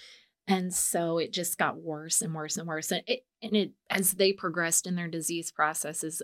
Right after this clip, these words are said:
of addiction, you could, you can really see it as an adult how, like, the houses got worse in worse locations, and we got,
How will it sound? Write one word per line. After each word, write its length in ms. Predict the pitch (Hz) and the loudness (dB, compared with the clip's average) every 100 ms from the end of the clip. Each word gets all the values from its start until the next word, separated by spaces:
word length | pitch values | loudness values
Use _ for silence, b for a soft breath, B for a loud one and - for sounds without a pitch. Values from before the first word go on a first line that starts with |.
| - | -4
of 160 | 170 160 | -2 0
addiction, 720 | 160 143 - 160 147 156 - _ _ _ _ _ | -2 0 0 0 -2 -6 -12 _ _ _ _ _
you 200 | 214 190 | 4 4
could, 200 | 196 190 - | 4 -2 4
you 160 | 220 | 4
can 260 | 196 202 180 | 4 2 2
really 260 | 202 190 175 | 2 4 4
see 260 | - 190 | 4 4
it 100 | 180 | 2
as 200 | 175 170 | 2 0
an 80 | 175 | -4
adult 460 | 165 160 165 156 - | -6 0 2 2 -2
how, 240 | 165 151 | -2 -2
like, 260 | 156 151 - _ | -2 -10 -12 _
the 120 | - 151 | -2 -2
houses 500 | - - 156 160 - | 2 2 4 0 0
got 200 | 156 151 | 0 2
worse 420 | 156 147 151 - | 0 -2 -2 -2
in 160 | 165 160 | -2 -4
worse 300 | 165 170 - | 0 0 0
locations, 960 | 160 170 151 151 156 156 - 170 - - | -2 -2 -2 0 -2 -4 -10 -2 -2 0
and 320 | 165 160 170 - | -2 -2 -6 -6
we 100 | 175 | 0
got, 260 | 160 - | 0 -2